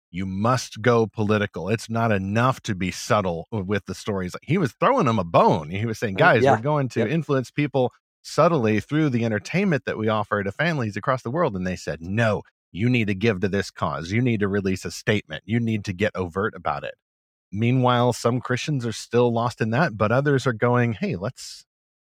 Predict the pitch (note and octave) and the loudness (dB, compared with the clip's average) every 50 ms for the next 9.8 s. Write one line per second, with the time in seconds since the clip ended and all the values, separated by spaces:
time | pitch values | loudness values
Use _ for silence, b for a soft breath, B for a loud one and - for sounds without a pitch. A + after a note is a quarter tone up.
0 | _ _ - - - B3 A#3 A3+ A3+ A3 - - B3+ B3 F3+ G#2 E2 D2+ - - | _ _ -20 -8 -4 -2 -2 0 -2 -2 0 0 2 2 4 2 0 -2 -4 -8
1 | _ A2+ A#2 A#2 B2+ D#3 E3 - D#3 - - - - E3 F3+ F3 E3 E3 C#3+ - | _ -4 -2 0 0 0 0 -2 -6 -8 -6 -4 0 2 2 4 2 2 0 -2
2 | - F3+ F#3+ F#3+ F3+ D#3+ D3+ C3+ - - F3+ F#3+ G3+ F#3 D#3 B2 A#2+ A#2 A#2+ A#2 | -2 -2 0 0 0 0 -2 -4 -2 0 0 2 2 2 0 0 -2 -2 -4 -4
3 | - - C#3+ D3 D3 C#3+ C#3 C#3 C#3 C#3 C#3 C#3 D3+ E3 E3+ - _ - G2 G#2 | -4 -2 0 2 2 2 2 0 -2 0 2 4 4 2 2 -2 _ -6 -4 -2
4 | G#2 G#2+ A2+ B2+ C#3 - - - D#3 C#3 C#3+ D3 D3 - - - - F2+ F2 A2 | -2 0 0 -2 -2 -4 -2 -2 0 2 2 0 0 0 -4 -12 -10 -2 0 0
5 | B2+ C#3 D3+ D3 D#3 C#3 C#3+ D3+ D3+ D3+ D3 D3+ D3 D3 D3+ F#3+ F3 D3+ F#3 D#3+ | 0 0 0 -2 -2 -4 -2 -2 0 0 2 2 2 4 4 4 4 2 0 -4
6 | - _ _ _ _ _ _ _ - F2+ F2+ F#2 F#2+ G2 F#2+ G2 F#2 F2 G2 - | -8 _ _ _ _ _ _ _ -6 -4 -2 -2 0 0 0 0 0 -2 -4 -2
7 | - A2 - - G#2+ G#2 - - A#2+ A#2+ A#2+ A#2 - B2+ B2+ C3 C3 C3+ C3 A#2+ | -2 -2 -2 -2 -4 -6 -4 -2 0 0 0 0 0 2 2 4 4 2 2 0
8 | - D#2+ G#2 G#2 G2+ - B2+ - - B2 B2+ D#3 F#3 E3+ D3 D3+ D3+ D3+ C#3+ B2+ | 0 0 0 0 0 0 0 0 0 0 2 2 2 2 2 2 2 2 2 0
9 | C#3+ C3 - B2 A#2 A2 G#2+ G#2+ G#2 G2+ G2 A2 G#2 G#2 G2+ | -2 -2 0 2 2 2 2 2 0 2 2 2 2 2 0